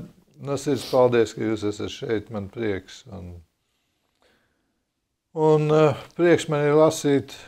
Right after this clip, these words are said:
brīnišķīgo Nehemijas grāmatu. Tik pēc brīdi, kad tu viņu pārlasi, tad atkal ir, ir, ir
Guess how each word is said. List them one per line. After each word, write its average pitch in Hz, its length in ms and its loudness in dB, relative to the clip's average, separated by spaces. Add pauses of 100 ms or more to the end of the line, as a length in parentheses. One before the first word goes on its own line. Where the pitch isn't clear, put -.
(100)
brīnišķīgo 135 760 -4
Nehemijas 127 520 -8
grāmatu. 127 460 0
Tik 123 180 -12
pēc 117 200 -8
brīdi, 123 360 -4
kad 104 140 -12
tu 120 140 -10
viņu 110 240 -8
pārlasi, 139 680 -2 (1080)
tad 143 140 -4
atkal 127 400 -2
ir, 117 100 -4 (260)
ir, 127 200 -10 (440)
ir 123 300 -16